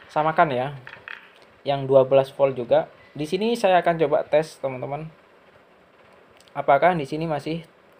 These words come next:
connect atau tidak ya? Kita akan coba tes untuk di bagian perkabelannya ini. Nah, di sini nggak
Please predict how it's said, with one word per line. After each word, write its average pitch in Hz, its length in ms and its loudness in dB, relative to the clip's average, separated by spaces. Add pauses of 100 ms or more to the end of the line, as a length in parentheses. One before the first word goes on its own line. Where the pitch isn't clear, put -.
connect 147 400 -2
atau 135 240 -2
tidak 135 320 -4
ya? 127 160 -4 (100)
Kita 135 220 -6
akan 135 160 -2
coba 135 320 -6
tes 180 320 -4 (240)
untuk 143 240 -12
di 135 160 -10
bagian 143 560 -6 (800)
perkabelannya 135 720 2
ini. 131 180 -10 (4000)
Nah, 135 160 -6
di 135 80 -6
sini 165 320 -6
nggak 127 160 0